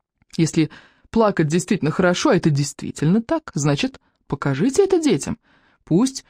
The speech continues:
видят, как вы плачете, и при этом не испытываете стыда. У одних моих знакомых несколько лет назад сложилась трудная ситуация из-за того, что отец семейства потерял работу. Они постоянно твердили своим детям-подросткам, что иметь меньше денег, чем другие, ничуть не стыдно, не нужно стесняться того, что у них нет того, что есть у их друзей.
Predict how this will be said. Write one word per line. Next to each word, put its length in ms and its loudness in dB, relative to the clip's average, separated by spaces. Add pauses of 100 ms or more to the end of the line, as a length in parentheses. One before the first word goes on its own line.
(100)
видят, 420 0
как 200 -4
вы 100 2
плачете, 600 0
и 40 2
при 160 2
этом 220 0
не 80 2
испытываете 480 0
стыда. 380 0 (840)
У 60 2
одних 280 2
моих 140 2
знакомых 500 2
несколько 400 0
лет 160 2
назад 300 2
сложилась 460 0
трудная 360 0
ситуация 460 0
из-за 140 -2
того, 220 2
что 160 -2
отец 260 0
семейства 360 0
потерял 420 0
работу. 540 0 (440)
Они 200 4
постоянно 440 2
твердили 440 2
своим 300 2
детям-подросткам, 880 2
что 200 0
иметь 280 2
меньше 300 2
денег, 380 2
чем 220 0
другие, 340 0
ничуть 360 0
не 100 0
стыдно, 420 0
не 160 2
нужно 300 2
стесняться 520 -2
того, 300 2
что 180 -2
у 40 2
них 240 2
нет 180 0
того, 220 2
что 160 -2
есть 280 0
у 40 4
их 120 2
друзей. 420 0